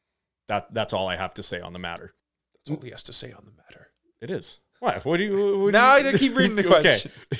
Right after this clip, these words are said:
Speaker 1: <laughs> Um, last one here is, who's more likely to make the playoffs, Vegas or Vancouver? And, and this is an interesting question because it also notes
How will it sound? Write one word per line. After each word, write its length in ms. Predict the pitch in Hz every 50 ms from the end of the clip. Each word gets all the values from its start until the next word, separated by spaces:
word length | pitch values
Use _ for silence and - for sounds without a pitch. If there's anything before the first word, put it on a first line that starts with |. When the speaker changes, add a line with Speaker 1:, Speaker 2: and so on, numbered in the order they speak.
| - - - - - - - - -
Speaker 1:
<laughs> 80 | 208 - - _ _ _ _ _ - - - - - - - _ _ _ _ _
Um, 460 | 143 147 143 139 139 135 139 135 131 -
last 360 | 127 139 160 175 196 196 -
one 160 | - 170 143 127
here 360 | 120 117 110 107 110 113 _ _ _ _ _ _ _ _ _ _
is, 260 | 131 131 123 110 - - - -
who's 280 | - 190 220 214 170 175
more 200 | 175 170 170 165
likely 360 | 151 147 139 135 - 151 143
to 60 | 135
make 180 | 135 135 135 -
the 60 | 110
playoffs, 440 | - - 123 113 92 117 - - -
Vegas 460 | 92 95 110 120 120 151 147 147 -
or 140 | - 113 101
Vancouver? 680 | 101 113 110 107 98 - - 117 110 95 80 69 - _ _ _ _ _ _ _ -
And, 240 | 120 120 127 - - - - - - _ -
and 280 | 131 127 120 110 90 101
this 200 | 143 - - 143
is 100 | 127 117
an 100 | 120 131
interesting 380 | 151 147 - 120 - 120 110
question 400 | - - 160 170 - - 131 113
because 220 | 104 101 - 104 95
it 80 | 98
also 260 | 117 160 - - 139
notes 400 | 123 113 110 107 107 104 - -